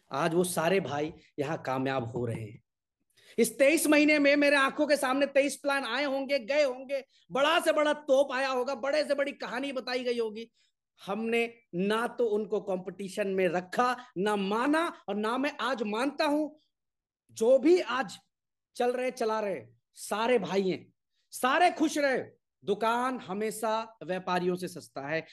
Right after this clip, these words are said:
जितनी ज्यादा लोग होंगे काम करने वाले, उतना बड़ा होगा।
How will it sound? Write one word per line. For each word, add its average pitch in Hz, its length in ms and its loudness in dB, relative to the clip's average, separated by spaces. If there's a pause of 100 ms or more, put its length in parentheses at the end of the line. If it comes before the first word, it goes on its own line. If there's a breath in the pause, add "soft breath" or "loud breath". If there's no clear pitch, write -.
(160 loud breath)
जितनी 190 300 4
ज्यादा 175 280 4
लोग 180 200 4
होंगे 185 240 2
काम 185 220 0
करने 190 260 0
वाले, 226 180 2
उतना 214 200 -2
बड़ा 170 200 -2
होगा। 135 280 -10